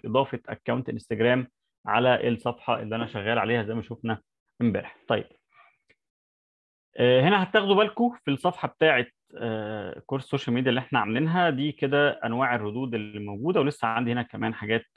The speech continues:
آه، موجوده، هنتكلم في الحاجات دي كلها ان شاء الله. وعندي في حاجه زياده هنشوفها عندي في الصفحه بتاعه، آه، محمد عبد الفتاح، اللي هي تعليق على الرساله. تعليق على الرساله، هنشوف ايه الفكره هنا، لان دي مش م-، مش موجوده هنا، مع ان الصفحه دي احنا لسه مكريتينها امبارح،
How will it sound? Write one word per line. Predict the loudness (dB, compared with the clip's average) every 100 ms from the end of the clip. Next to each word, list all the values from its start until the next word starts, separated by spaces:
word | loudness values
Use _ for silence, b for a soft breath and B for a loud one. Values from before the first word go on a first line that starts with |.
| _ -16
آه، | -14 -10
موجوده، | -8 -4 0 0 0
هنتكلم | -2 -2 -2 -2
في | -4
الحاجات | -2 -2
دي | -4
كلها | -4 -4 -4
ان | -4
شاء | -4
الله. | 0 2 0 _ _ _ _ _ _ -2
وعندي | 2 2 2 0 -2 -4
في | -2 -2
حاجه | 0 0 2
زياده | 4 4 4
هنشوفها | 0 -4 -8 -6 -8 -2 0
عندي | 2 0 -2
في | -6 -10
الصفحه | -4 -4 -4
بتاعه، | -6 -2 0 -2 _ -12
آه، | -10
محمد | -10 -6 -2 0
عبد | 0 -4
الفتاح، | -12 -4 -2 0
اللي | 2
هي | 2 0 _ _ _ _ -2
تعليق | 2 4 2
على | 2 0
الرساله. | 0 -2 -10 -14 _ _
تعليق | -4 0 0
على | 0
الرساله، | -2 -4 -2 -2
هنشوف | -2 -10 -8
ايه | -6
الفكره | -4 -4 0 2
هنا، | 2
لان | 2
دي | 2
مش | 2 -2 -6
م-، | -2 -2
مش | -4 -6 -8
موجوده | -4 0 2
هنا، | 4
مع | 2 2
ان | 2 0 b b b -10
الصفحه | -4 -2 -2
دي | -4
احنا | -2 -4
لسه | -4 -4
مكريتينها | -4 -6 -4 -2 0
امبارح، | 2 2 0 -6